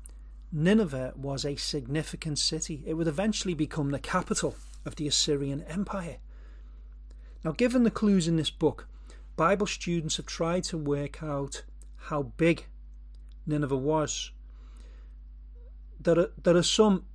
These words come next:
thoughts we can quite confidently dismiss. When it says Nineveh was a city of three days' journey,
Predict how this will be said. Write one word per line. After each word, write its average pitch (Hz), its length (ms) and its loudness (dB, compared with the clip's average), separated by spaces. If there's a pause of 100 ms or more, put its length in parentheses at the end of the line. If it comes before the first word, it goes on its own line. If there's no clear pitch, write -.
(180)
thoughts 151 500 8
we 156 160 2
can 147 240 -2
quite 151 380 -2
confidently 143 960 -6
dismiss. - 640 0 (460)
When 185 140 6
it 262 80 4
says 233 360 6 (220)
Nineveh 165 580 6 (680)
was 156 280 4
a 151 160 0
city 170 440 2
of 139 280 -4
three 180 420 2
days' 160 340 6
journey, 147 420 2